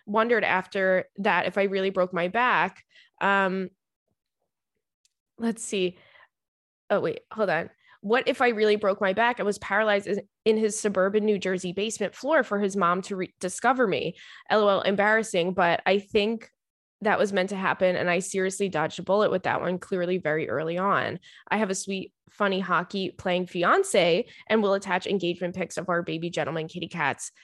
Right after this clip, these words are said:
below. Kiss right on the lips. Ooh, let me see the boyfriend. Let me see the husband. I'm sorry. Fiance. Stop. The cats are cute. You guys are cute. You guys are cute. I like these pictures too. Uh,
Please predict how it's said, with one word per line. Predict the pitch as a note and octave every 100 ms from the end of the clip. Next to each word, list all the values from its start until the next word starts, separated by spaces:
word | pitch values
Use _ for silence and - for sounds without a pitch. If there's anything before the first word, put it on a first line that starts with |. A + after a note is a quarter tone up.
| _ _
below. | F#3+ F3+ F3+ G2 C#3+
Kiss | - F#3+
right | G3+ E3+
on | D#3+
the |
lips. | D3+ - -
Ooh, | E4+ A#4+
let | A4
me | F4+
see | D#4
the |
boyfriend. | B3 G#3+ F#3 F#3+ - _
Let | A#3
me | C4+
see | D#4+
the | C4+
husband. | A#3+ G#3+ F#3+
I'm |
sorry. | G3 F3 E3+ F#3 _ _ _ _ _ _ _
Fiance. | _ A3 F#3+ F#3+ F3+ F3+ _ _ _ _ _ _ _ _ _ _ - _
Stop. | - F#3
The | F#3+
cats | F#3+ G3+ G#3
are | A#3
cute. | A#3 F#3+ E3 -
You | G#3
guys | G#3+ G#3+ G#3+
are |
cute. | G#3 - G3 F#3 F#3 F#3 F3+ - _ _ _ _ _
You | G3 G#3
guys | G3+ G3
are | G3+
cute. | G3+ G3+ F#3+
I | - G3+
like | A#3 C4+
these | D#4+
pictures | - A#3 - F#3+ F3 -
too. | - F3+ E3 E3 _ _ _ _ _ _ _ _ _ _ _ _ _ _ _ _ -
Uh, | G3 F#3+